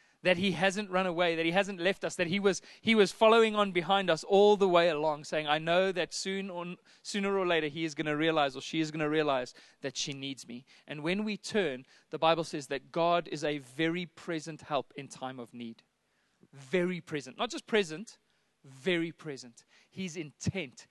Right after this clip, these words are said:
He, he, he is with you. He looks at you. He cares about you. And, and in that moment that we realize that we need him, God is there to scoop us up into his arms, like the prodigal son who fell into the arms of his father. And the Bible says that his father kissed him in the neck,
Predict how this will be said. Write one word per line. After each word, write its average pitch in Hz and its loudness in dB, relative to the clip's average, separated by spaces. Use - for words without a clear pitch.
He, 185 -4
he, 196 -4
he 196 -2
is 175 -2
with 151 2
you. 160 -8
He 165 -6
looks 180 2
at 202 -4
you. 170 -10
He 160 -10
cares 202 0
about 147 -6
you. 135 -14
And, 170 -6
and 180 -4
in 185 -4
that 185 -2
moment 196 -2
that 165 -6
we 180 -4
realize 175 2
that 160 -4
we 165 -6
need 170 -6
him, 143 -10
God 170 -2
is 143 -8
there 143 -6
to - -12
scoop - -6
us 160 -6
up 151 -8
into 139 -16
his 127 -14
arms, 127 -14
like 165 0
the 160 -4
prodigal 190 -2
son 160 0
who 147 -8
fell 175 2
into 180 -2
the 151 -4
arms 156 -2
of 147 -10
his 143 -12
father. 143 -4
And 131 -10
the 135 -10
Bible 156 -2
says 147 -10
that 143 -8
his 143 -16
father 170 2
kissed - -8
him 180 -4
in 170 -10
the 156 -12
neck, 160 -8